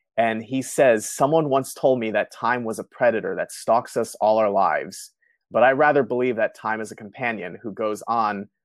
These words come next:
uh, who, who goes with us on the journey and reminds us to cherish every moment because they'll never come again."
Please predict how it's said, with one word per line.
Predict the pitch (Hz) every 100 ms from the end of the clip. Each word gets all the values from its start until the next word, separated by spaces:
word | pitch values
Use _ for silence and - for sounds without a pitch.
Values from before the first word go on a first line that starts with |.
| _
uh, | 110 113 113 -
who, | 113 - _ _
who | - 110
goes | 135 143 143
with | 123 -
us | 160 - - - _ _ _ _
on | 113 113
the | 110
journey | - 117 107 90 87 -
and | 113
reminds | 113 113 123 123 107
us | 98 -
to | 104
cherish | - 120 104 -
every | 110 110 110
moment | 110 107 90
because | 98 - 101
they'll | 101
never | 101 98
come | 95 107 92
again." | 92 98 -